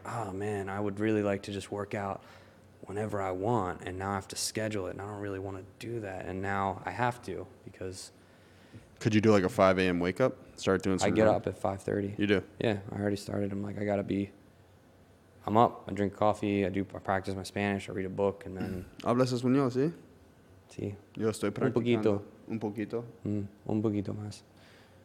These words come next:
Speaker 1: Yeah, I, uh, I've been, I'm on a fifty-seven, fifty-eight day streak, boy.
Speaker 2: On Duolingo.
Speaker 1: Yep.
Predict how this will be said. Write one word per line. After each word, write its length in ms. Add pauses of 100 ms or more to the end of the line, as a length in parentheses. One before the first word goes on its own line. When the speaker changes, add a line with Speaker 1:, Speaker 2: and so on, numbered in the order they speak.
(180)
Speaker 1:
Yeah, 180 (220)
I, 180
uh, 580 (920)
I've 160
been, 400
I'm 100
on 120
a 20
fifty-seven, 880 (920)
fifty-eight 480
day 420
streak, 420
boy. 300 (260)
Speaker 2:
On 140
Duolingo. 560 (880)
Speaker 1:
Yep. 160